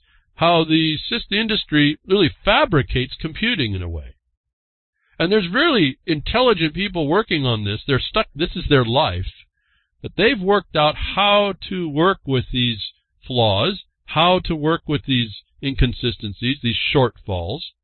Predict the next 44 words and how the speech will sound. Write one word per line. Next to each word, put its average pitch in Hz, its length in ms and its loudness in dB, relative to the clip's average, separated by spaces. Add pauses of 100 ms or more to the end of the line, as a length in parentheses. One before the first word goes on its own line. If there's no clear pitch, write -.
(440)
these 139 140 -8
incongruities. 117 1000 -2 (1160)
And - 80 -8
they're 330 100 0
really 147 220 4
effective 147 500 -2
at 101 100 -6
doing 87 280 -8
that. 80 240 -14
That 127 100 -4
when 156 120 -2
I 165 80 2
read, 226 220 2
I 190 100 -4
wanted 208 280 -4
to, 170 60 -10
I 175 80 -12
guess, 185 200 -2
point 180 220 0
out 175 140 0
this, 165 140 -8 (200)
this 175 220 -6
Pi 226 220 0
article 147 360 2
was 131 140 -2
important, 131 500 -2 (340)
I 160 140 4
think, 143 320 -4
for 131 160 -2
the, 131 320 0
possibly, 123 720 -2
maybe, 131 440 -2
I 117 100 -2
hope 147 200 -2
that's 131 220 -2
not 127 220 0
a, 110 280 -2
a - 60 -8
false 127 340 2
lead 131 240 -2
for 107 120 -2
anybody 110 320 0
who's 101 140 0
interested. 98 560 -4